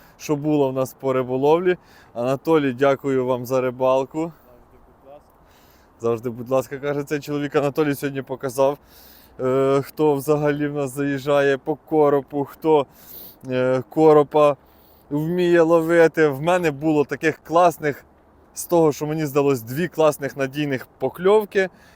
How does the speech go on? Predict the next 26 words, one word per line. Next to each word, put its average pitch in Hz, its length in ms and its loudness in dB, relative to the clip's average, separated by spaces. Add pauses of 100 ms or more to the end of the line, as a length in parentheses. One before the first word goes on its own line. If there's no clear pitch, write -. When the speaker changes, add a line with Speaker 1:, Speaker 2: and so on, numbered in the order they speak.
(140)
Speaker 1:
Я 147 140 2
їх 139 260 0
не 151 220 -2
реалізував. 175 760 2 (320)
Десь, 156 260 4
можливо, 139 680 2 (460)
е, 120 200 2
бракувало 143 680 4
якоїсь 135 400 2
швидкості, 165 800 -2
досвіду, 143 680 0
або, 127 380 4
можливо, 135 580 2 (300)
вдачі 165 440 2
рибацької. 151 640 0
Але 170 440 4 (260)
радий, 180 460 4
що 160 380 0 (260)
це 165 180 0
місце, 185 420 -2
на 180 120 -2
якому 180 340 0
ми 170 140 -2
перший 165 380 -2
раз 165 180 0
знаходимось 160 760 -4